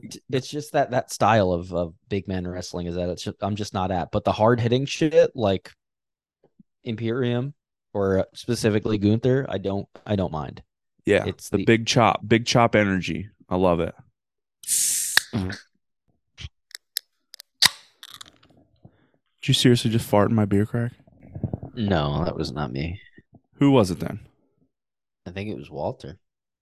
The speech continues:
Speaker 2: Walter, one of the
Speaker 1: Yeah.
Speaker 2: greatest big man wrestlers of all time with big
Speaker 1: No,
Speaker 2: chop
Speaker 1: that
Speaker 2: energy.
Speaker 1: that's Gunther. I'm talking about Walter the dog.
Speaker 2: Same person.
Speaker 1: Yeah, that's true. <laughs> Walter is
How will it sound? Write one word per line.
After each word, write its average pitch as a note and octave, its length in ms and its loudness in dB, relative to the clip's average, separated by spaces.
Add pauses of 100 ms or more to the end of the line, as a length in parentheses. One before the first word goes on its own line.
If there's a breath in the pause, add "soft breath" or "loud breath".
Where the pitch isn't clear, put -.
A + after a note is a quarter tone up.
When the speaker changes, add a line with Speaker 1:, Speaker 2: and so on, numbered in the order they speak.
(540)
Speaker 2:
Walter, G2+ 760 2 (600)
one A#2 120 0
of A2 60 2
the G#2+ 60 2
Speaker 1:
Yeah. - 40 -10
Speaker 2:
greatest G2+ 480 2
big G#2 160 4
man G#2+ 260 2
wrestlers G#2 400 0
of F#2 100 -6
all F#2+ 160 0
time G#2+ 520 -2 (380)
with G#2+ 200 -4
big G2+ 180 2
Speaker 1:
No, A#2 60 -4
Speaker 2:
chop G#2 220 0
Speaker 1:
that G2 80 -2
Speaker 2:
energy. A#2+ 420 -2 (580)
Speaker 1:
that's - 220 -8
Gunther. A2+ 560 -8 (300)
I'm A2+ 140 -14
talking C3+ 300 -8
about F#2+ 120 -4
Walter A2 320 -2
the G#2 100 -4
dog. F#2+ 360 -2 (720)
Speaker 2:
Same - 340 -6
person. - 360 -8 (720)
Speaker 1:
Yeah, E2 200 2
that's D#2 180 -4
true. D2+ 340 -8
<laughs> - 40 -10
Walter A2 520 2
is E2 160 -10